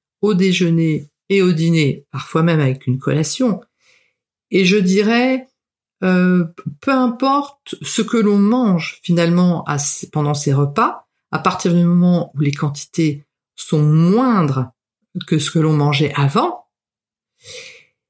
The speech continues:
et que l'on a ce signal de faim physiologique modéré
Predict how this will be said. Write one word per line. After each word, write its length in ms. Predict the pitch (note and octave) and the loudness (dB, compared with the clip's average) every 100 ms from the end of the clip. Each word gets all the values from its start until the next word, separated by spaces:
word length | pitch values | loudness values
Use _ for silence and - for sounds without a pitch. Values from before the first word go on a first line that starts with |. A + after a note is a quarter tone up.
| _ _ _ _ _ _ | _ _ _ _ _ _
et 180 | G3 F#3+ | -2 -2
que 160 | - B3+ | -2 0
l'on 400 | A#3+ A#3 A3 G#3+ | 2 2 2 2
a 280 | G#3 F3+ | 2 0
ce 180 | C#3+ - | -2 -4
signal 1000 | C#3 - - B3 A#3+ A3 G3 E3+ C#3+ C#3 | -4 -4 -2 0 2 2 2 0 0 -4
de 300 | F3+ D#3 C#3 | -6 -4 -2
faim 440 | C3+ - - A3+ G3 | -4 -6 -4 0 0
physiologique 1200 | - - F#3+ F3+ G#3 G#3 G3+ F#3 F#3+ E3+ C#3 - | -4 -4 -2 0 0 0 2 2 2 0 -4 -8
modéré 880 | E3 C#3+ F3+ B3+ A#3 C4 D4 F#3 B2+ | -2 2 2 2 2 2 2 0 -4